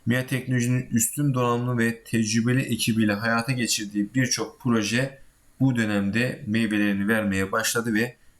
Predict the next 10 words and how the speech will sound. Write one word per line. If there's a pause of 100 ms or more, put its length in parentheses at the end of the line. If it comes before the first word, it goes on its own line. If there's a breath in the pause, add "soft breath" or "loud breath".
(120 soft breath)
küresel (200)
işbirliklerine
dönüştü. (360 loud breath)
nato'nun (280)
telekomünikasyon
ve (220)
bilgi
ajansı
tarafından
düzenlenen